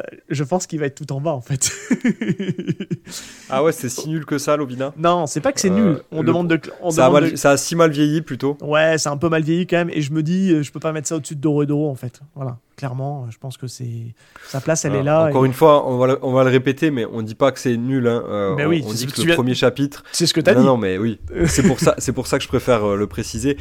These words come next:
Speaker 1: Voilà.
Speaker 2: Euh, quand je dis c'est, c'est si nul que ça, je parle du premier chapitre, euh,
Speaker 1: C'est ça.
Speaker 2: euh,
Speaker 1: Non, non, je suis
Speaker 2: évidemment,
Speaker 1: très
Speaker 2: je parle pas
Speaker 1: objectif.
Speaker 2: de l'œuvre, puisqu'on, on
Speaker 1: Je
Speaker 2: sait très bien que l'œuvre, elle est, elle est quand même sacrément cool.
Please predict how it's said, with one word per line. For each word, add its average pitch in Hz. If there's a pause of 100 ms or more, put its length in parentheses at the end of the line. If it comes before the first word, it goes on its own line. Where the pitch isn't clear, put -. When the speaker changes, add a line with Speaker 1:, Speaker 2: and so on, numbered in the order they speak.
Speaker 1:
Voilà. 147
Speaker 2:
Euh, 95
quand 113
je 104
dis 120
c'est, 113
c'est 117
si -
nul 131
que 127
ça, 143
je -
parle -
du 101
premier 110
chapitre, 107
euh, 87
Speaker 1:
C'est 127
ça. 120 (140)
Speaker 2:
euh, 80
Speaker 1:
Non, 160
non, 165
je -
suis -
Speaker 2:
évidemment, 220
Speaker 1:
très 185
Speaker 2:
je 190
parle 185
pas 202
Speaker 1:
objectif. 104
Speaker 2:
de 101
l'œuvre, 117 (120)
puisqu'on, -
on -
Speaker 1:
Je 139
Speaker 2:
sait 156
très 156
bien 120
que 113
l'œuvre, 113
elle 98
est, 92
elle 92
est 101
quand 107
même 104
sacrément 101
cool. -